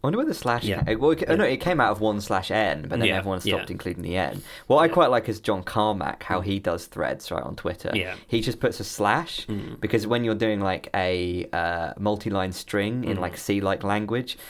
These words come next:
Speaker 1: you can escape the new line that's implicitly at the end of
Speaker 2: Yeah.
Speaker 1: the string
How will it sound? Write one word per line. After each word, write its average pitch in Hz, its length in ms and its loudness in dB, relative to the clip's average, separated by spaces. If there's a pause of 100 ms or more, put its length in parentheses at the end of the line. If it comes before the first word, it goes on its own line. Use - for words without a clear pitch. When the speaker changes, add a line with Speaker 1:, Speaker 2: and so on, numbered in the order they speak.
(100)
Speaker 1:
you 107 100 -2
can 113 120 -2
escape 117 560 2 (100)
the 110 80 0
new 104 220 2
line 120 260 2
that's - 220 -2
implicitly 98 460 -2
at - 80 -6
the 95 100 0
end 92 160 -2
of - 80 -4
Speaker 2:
Yeah. 98 80 -6
Speaker 1:
the - 40 -6
string 90 440 0